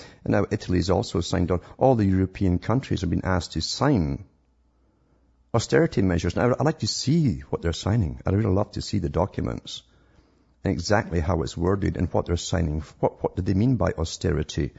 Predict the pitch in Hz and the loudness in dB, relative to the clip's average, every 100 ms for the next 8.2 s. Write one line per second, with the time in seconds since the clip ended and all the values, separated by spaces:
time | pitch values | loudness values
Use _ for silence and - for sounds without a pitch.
0 | - - 87 87 95 - 85 90 82 87 | -20 -6 0 2 2 0 0 0 0 0
1 | 85 76 69 82 87 80 - - - 78 | 0 -2 -2 0 0 -2 -4 -6 -4 -2
2 | 76 73 - 110 131 - _ _ _ _ | -2 -2 -2 -2 -2 -8 _ _ _ _
3 | - - - - 95 92 87 87 85 90 | -20 -20 -4 2 2 4 2 0 2 2
4 | 82 76 - 78 76 - 92 90 92 95 | 2 0 -2 -2 -2 -2 0 2 4 2
5 | 92 113 107 - 101 90 87 80 127 156 | 4 2 0 -2 -2 0 0 2 2 2
6 | 87 101 101 87 98 127 - 87 80 90 | 2 0 2 2 2 0 0 0 0 0
7 | 82 78 95 85 71 78 135 - 85 90 | 0 2 0 0 0 0 -2 -2 -2 -2
8 | - - | -6 -18